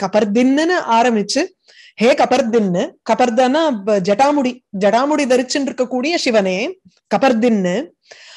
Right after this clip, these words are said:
மம ஆத்-, அந்த காலே, என்னுடைய கடைசி காலத்துல எப்படி இருக்கணும்னா, நான் எப்படி போகணும் அப்படிங்கறத கேட்டுக்கிறார். அபஷ்யன்னு, எதையும் பார்க்க கூடாது. எப்படி? அந்தர்பாஷ்ப ஆகுலித நயனானு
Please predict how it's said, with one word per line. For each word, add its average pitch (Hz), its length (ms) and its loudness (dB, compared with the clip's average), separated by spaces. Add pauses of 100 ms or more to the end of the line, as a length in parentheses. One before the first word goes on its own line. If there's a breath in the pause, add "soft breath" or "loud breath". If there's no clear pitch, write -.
(300 loud breath)
மம 269 200 6 (280)
ஆத்-, 240 300 0 (240)
அந்த 277 360 2
காலே, 208 420 2 (200)
என்னுடைய 320 640 4
கடைசி 262 440 2
காலத்துல 214 560 2 (380)
எப்படி 277 480 2
இருக்கணும்னா, 226 520 0 (160)
நான் 233 260 0
எப்படி 254 320 0
போகணும் 269 500 2 (140)
அப்படிங்கறத 233 520 -2
கேட்டுக்கிறார். 180 460 -6 (760 loud breath)
அபஷ்யன்னு, 269 800 2
எதையும் 233 360 0
பார்க்க 208 280 -2
கூடாது. 160 280 -6 (640 soft breath)
எப்படி? 240 260 2 (160)
அந்தர்பாஷ்ப 262 1300 2 (220)
ஆகுலித 311 600 2
நயனானு 269 720 0